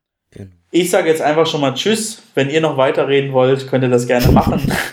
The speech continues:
Speaker 1: <laughs>
Speaker 2: Aber dann war mein Tschüss jetzt schon früher.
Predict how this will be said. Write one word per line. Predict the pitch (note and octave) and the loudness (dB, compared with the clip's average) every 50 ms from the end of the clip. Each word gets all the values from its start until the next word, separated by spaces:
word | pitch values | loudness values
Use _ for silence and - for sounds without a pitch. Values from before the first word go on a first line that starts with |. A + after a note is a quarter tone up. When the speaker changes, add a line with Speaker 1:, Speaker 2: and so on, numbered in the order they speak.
| - _ _ _ | -14 _ _ _
Speaker 1:
<laughs> | - - _ _ - - _ | -20 -20 _ _ -16 -10 _
Speaker 2:
Aber | - A#2+ A#2+ B2 B2 A#2+ | 0 0 2 2 2 2
dann | A#2+ A#2+ A#2+ A#2+ | 0 0 0 0
war | A2+ A2+ A#2+ | 0 0 2
mein | B2 A#2+ A#2+ B2 B2 | 0 0 -4 -4 -6
Tschüss | - - C#3 C3 - - | -2 -2 -2 -2 0 -2
jetzt | - A#2+ A#2+ - - | -2 -2 -2 -2 -6
schon | - A#2+ A2+ A#2 | -8 -8 -8 -8
früher. | - - C#3 C3+ B2+ A2+ A#2 - - | -8 -6 -2 0 0 0 0 -4 -10